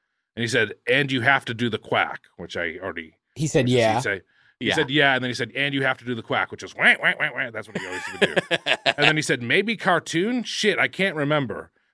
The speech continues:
Speaker 1: Maybe a combo of both. We drank a lot." And then he said, "Definitely animated one." And then he sent me a picture of the animated penguin.
Speaker 3: Oh, sure, yeah.
Speaker 1: Which is not a flattering, for a high school student, is not a very flattering picture.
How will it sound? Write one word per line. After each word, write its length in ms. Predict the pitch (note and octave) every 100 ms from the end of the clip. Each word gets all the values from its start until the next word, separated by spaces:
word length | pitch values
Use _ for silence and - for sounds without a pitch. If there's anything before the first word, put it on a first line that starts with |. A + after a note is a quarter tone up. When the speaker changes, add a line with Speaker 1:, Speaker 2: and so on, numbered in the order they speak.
| -
Speaker 1:
Maybe 260 | E3+ B3
a 60 | A#3
combo 460 | - E3+ G#3 G3 E3
of 160 | A#2
both. 420 | C#3+ C#3 D#2 -
We 140 | A2 D3
drank 340 | C3+ D#3 E3+
a 80 | D#3
lot." 340 | D#2+ D2+ D2+ _ _ _ _
And 140 | C3+ C#3
then 180 | C3+
he 80 | C3+
said, 280 | B2 B2+ G#2
"Definitely 540 | - F3+ F#3 F#3+ F3
animated 600 | B2 D3 D3+ C#3 A2 G2+ F#2
one." 380 | F2+ E2 F2 - _ _ -
And 100 | A2+
then 120 | A#2
he 40 |
sent 220 | A2 D3+ C3+
me 100 | B2+
a 60 |
picture 380 | A#2+ C3 - A2+
of 340 | G#2+ G2 F#2+ - _ _ _ _ _ _
the 160 | C#3
animated 600 | D3 G3+ F#3+ E3 D3+ B2 -
penguin. 260 | G#2 E2+ -
Speaker 3:
Oh, 180 | F#3+
sure, 420 | F#3 - G3+ G3 B2+
yeah. 380 | C#3+ C#3+ F#2+ D#2+ _ _ _ _ _ _ _ _ _ -
Speaker 1:
Which 140 | F#3
is 120 | G#3+
not 200 | C#4+ D4+
a 60 | G#3
flattering, 920 | - - G#3 G#3+ F#3+ D3+ B2+ A2 A2 _ _ _ _ _ _ _ _ _ _ _ _ _ _ _
for 160 | A#3+ A#3+
a 80 |
high 260 | - G3+ C#4+
school 400 | A#3+ F#3+ F#3+ C#3+
student, 540 | - - D3+ C3+ C3+
is 120 | C#3 C#3+
not 160 | G3
a 40 | F3
very 220 | E3+ C#3+
flattering 600 | - D#3+ D#3 D3+ B2 G#2
picture. 140 | -